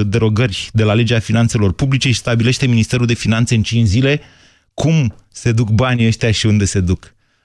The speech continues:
Așa ceva, iertați-mă, dar E ciudat,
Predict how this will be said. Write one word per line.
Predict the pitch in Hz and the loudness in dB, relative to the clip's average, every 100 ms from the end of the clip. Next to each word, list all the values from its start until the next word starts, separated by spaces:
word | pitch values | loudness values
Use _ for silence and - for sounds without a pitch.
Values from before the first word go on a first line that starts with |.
| - | -10
Așa | 92 - 101 | -4 0 0
ceva, | - 107 120 | 0 -2 0
iertați-mă, | 117 101 139 139 147 131 95 | -2 -2 -4 -2 0 0 0
dar | 92 87 85 60 - _ _ _ _ | 0 -2 -2 -4 -8 _ _ _ _
E | - | -6
ciudat, | 87 - 104 117 - - - | -4 0 0 -2 -6 -12 -18